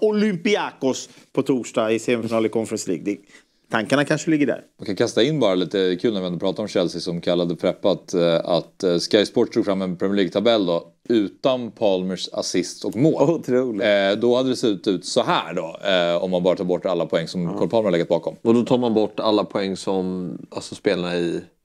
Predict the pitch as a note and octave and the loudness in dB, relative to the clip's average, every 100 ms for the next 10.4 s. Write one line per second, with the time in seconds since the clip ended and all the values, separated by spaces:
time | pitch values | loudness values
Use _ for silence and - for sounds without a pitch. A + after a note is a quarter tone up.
0 | - G2 F#2 - - F#2+ - F#2 F2+ E2+ | -8 -2 -2 -4 -6 -6 -4 -6 -4 -2
1 | F2+ - _ A#2+ A2+ F#2 F#2 F#2 G2+ - | -4 -8 _ -2 0 2 0 -2 -4 -6
2 | - _ _ _ _ _ _ _ _ _ | -14 _ _ _ _ _ _ _ _ _
3 | - A2+ A#2 A2 G#2+ F#2 F#2+ - G#2+ G2+ | -6 -2 0 0 -2 -2 -4 -6 -6 0
4 | A2+ - G2+ G#2+ G2+ F2 - C3+ D#3+ D3 | 0 0 -4 -2 0 0 0 2 2 0
5 | C#3 C#3 D3+ B2 - B2 B2+ B2+ C3 C3+ | -2 -2 -2 -4 -2 0 0 0 0 0
6 | B2+ D#3 D3 - D3+ D3 D#3 D3+ D3 C#3+ | 2 0 0 -2 -2 0 0 0 -2 -2
7 | G#2 F#2+ - G#2+ B2+ A2+ G2 A#2 - C3 | -6 -8 -4 0 0 0 0 -2 0 2
8 | D3+ A2+ F2+ F2 F2+ G2+ G2+ A2 G#2 F#2+ | 2 2 2 0 -2 -2 0 2 2 0
9 | F#2+ F#2+ A#2+ G#2 F#2+ F2+ F2+ - - G2+ | -4 -4 -2 2 0 0 -6 -6 -6 -6
10 | - F2 - - | -2 -2 -4 -16